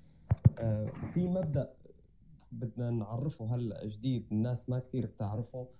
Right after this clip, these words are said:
آه، بخصوصا، خصوصا الناس اللي بالكريبتو والناس اللي بالذهب، بس مهم كتير هاد، اللي هو الميزة النقدية أو المونيتاري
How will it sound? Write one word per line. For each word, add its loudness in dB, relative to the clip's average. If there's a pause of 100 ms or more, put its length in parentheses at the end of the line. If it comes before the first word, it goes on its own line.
(440)
آه، -4
بخصوصا، 2 (580)
خصوصا 0
الناس 4
اللي 4
بالكريبتو 0 (440)
والناس 4
اللي 2
بالذهب، 6 (800)
بس 4
مهم 8
كتير 2
هاد، 0 (120)
اللي 2
هو 4
الميزة 4
النقدية 2 (580)
أو 2
المونيتاري 2